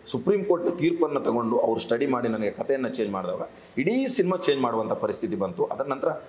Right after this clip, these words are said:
ಮುಂಬೈಯಲ್ಲಿರುವಂತ ನನ್ನ ಇಬ್ರು ಸ್ನೇಹಿತರಿಂದ ಅವ್ರು ಸ್ವಲ್ಪ finance ಮಾಡಿದ್ರು ಆ ಸಿನಿಮಾಗೆ. ಹಾಗಾಗಿ triple ತಲಾಕ್ ಸಿನಿಮಾವನ್ನ ನಾನು ರೀಯಾಗಿ ಮಾಡಿದೆ. ಮತ್ತೆ ಆ ಸಿನಿಮಾದಲ್ಲಿ ವಿಶೇಷವಾಗಿ ನ್ಯಾಯಾಧೀಶರ ಪಾತ್ರವನ್ನ ರವಿಕಿರಣ್ ಮುರುಡೇಶ್ವರ ಸರ್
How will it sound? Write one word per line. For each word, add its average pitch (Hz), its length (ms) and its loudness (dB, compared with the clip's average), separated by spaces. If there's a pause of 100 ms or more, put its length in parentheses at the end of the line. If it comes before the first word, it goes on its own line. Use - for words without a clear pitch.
(160)
ಮುಂಬೈಯಲ್ಲಿರುವಂತ 135 600 0
ನನ್ನ 117 180 0
ಇಬ್ರು 110 280 -2
ಸ್ನೇಹಿತರಿಂದ 113 600 -2
ಅವ್ರು 104 180 -2
ಸ್ವಲ್ಪ 104 200 -2
finance 104 400 -4
ಮಾಡಿದ್ರು 87 280 -4
ಆ - 20 -2
ಸಿನಿಮಾಗೆ. 85 380 -8 (360)
ಹಾಗಾಗಿ 170 300 0
triple 156 500 0
ತಲಾಕ್ 143 220 2
ಸಿನಿಮಾವನ್ನ 123 500 0 (540)
ನಾನು 135 220 0
ರೀಯಾಗಿ 160 360 4
ಮಾಡಿದೆ. 90 300 0
ಮತ್ತೆ 175 160 2
ಆ 165 160 4
ಸಿನಿಮಾದಲ್ಲಿ 185 880 2
ವಿಶೇಷವಾಗಿ 165 500 2
ನ್ಯಾಯಾಧೀಶರ 143 480 0 (100)
ಪಾತ್ರವನ್ನ 120 460 0 (240)
ರವಿಕಿರಣ್ 131 360 0
ಮುರುಡೇಶ್ವರ 107 340 0
ಸರ್ 95 380 -2